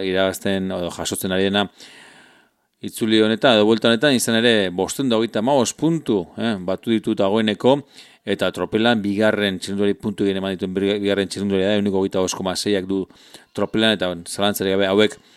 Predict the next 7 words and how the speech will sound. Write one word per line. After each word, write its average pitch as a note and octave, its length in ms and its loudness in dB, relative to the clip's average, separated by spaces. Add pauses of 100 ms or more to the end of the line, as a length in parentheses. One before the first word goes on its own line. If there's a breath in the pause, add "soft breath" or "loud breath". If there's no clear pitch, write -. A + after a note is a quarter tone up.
(320 loud breath)
oso A2 380 0
gustura G2 420 0 (460 soft breath)
izango G#2 840 2
dira. G#2 480 2 (800 soft breath)
Aipatzeko A2 560 2
ere A2 160 4
gaurko A2 340 2